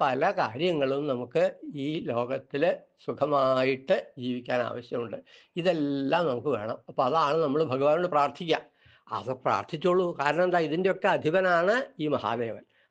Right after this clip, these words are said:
അപ്പൊ ഈ മഹാദേവനെ പ്രാർത്ഥിച്ചാൽ നമുക്ക്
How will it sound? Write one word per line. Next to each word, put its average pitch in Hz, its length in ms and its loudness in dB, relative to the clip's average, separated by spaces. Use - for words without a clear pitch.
അപ്പൊ 117 120 -4
ഈ 123 80 2
മഹാദേവനെ 117 840 -2
പ്രാർത്ഥിച്ചാൽ 110 920 -6
നമുക്ക് 120 540 0